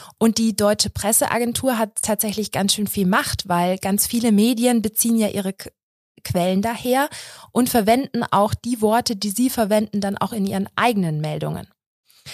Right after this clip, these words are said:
Und wenn jetzt so eine große Organisation mit viel Einfluss sich aktiv dazu entscheidet, Femizide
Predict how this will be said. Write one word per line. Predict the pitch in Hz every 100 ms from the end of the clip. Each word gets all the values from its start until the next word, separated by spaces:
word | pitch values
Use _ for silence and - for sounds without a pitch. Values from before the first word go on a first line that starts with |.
| - - - _
Und | - 247 247 226 - _ -
wenn | 240
jetzt | 254 214 -
so | 320 392
eine | - 254 254
große | 220 220 277 - 254 247 -
Organisation | 214 254 262 254 247 247 - 208 185
mit | 185 185
viel | - 277 -
Einfluss | 180 202 208 - 170 190 - - - - _ 208
sich | 190 302 - -
aktiv | 262 - - 240
dazu | - 214 -
entscheidet, | 190 196 196 196 214 -
Femizide | 196 185 - - 220